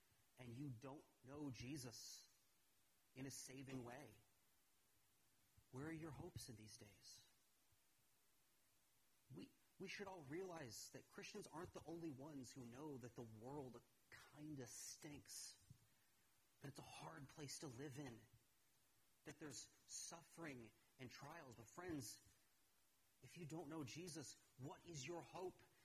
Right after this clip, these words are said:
in those trials? Friends, Christ's nearness brings hopes, brings hope to those who hope in him.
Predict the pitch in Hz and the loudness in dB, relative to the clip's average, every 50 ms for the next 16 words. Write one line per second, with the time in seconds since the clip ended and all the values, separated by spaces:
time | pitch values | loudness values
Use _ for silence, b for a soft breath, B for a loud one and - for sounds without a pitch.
0 | B B - 151 170 175 170 156 135 156 151 156 156 151 139 - - B B B | B B -2 0 2 2 2 2 2 2 4 4 4 4 4 2 -2 B B B
1 | B - - - - 156 156 170 180 175 160 135 113 104 - - - - - - | B -6 -6 -4 -2 -2 0 2 4 4 4 4 2 2 0 0 0 0 -2 -4
2 | - - - - - - - - - - - - - - - - - - - - | -10 -18 -20 -20 -20 -20 -20 -8 -6 -6 -6 -6 -10 -18 -16 -14 -14 -14 -14 -18
3 | - - - - - - 160 127 - - - 175 180 180 160 - - - 131 127 | -20 -20 -20 -10 -4 -2 -2 -2 -2 -4 -4 -4 -4 -2 -4 -6 -8 -8 -10 -10
4 | - - 131 131 151 165 151 131 123 - - 127 120 117 113 - - 139 143 127 | -4 0 2 4 6 6 6 4 2 0 -2 0 0 0 -2 -2 -2 -2 -2 -2
5 | - - - - - - - - - - - - 127 143 139 131 - - 160 160 | -2 -6 -8 -8 -8 -8 -12 -14 -18 -18 -14 -8 -4 -4 -4 -4 -2 0 0 0
6 | - - - 120 104 117 123 131 123 110 - 120 110 - 127 123 - - 110 107 | 0 -2 -2 0 2 4 4 4 2 2 -2 -4 -4 -2 -2 -2 -2 -2 -4 -4
7 | 101 110 127 131 120 113 | -4 -4 -2 0 0 -2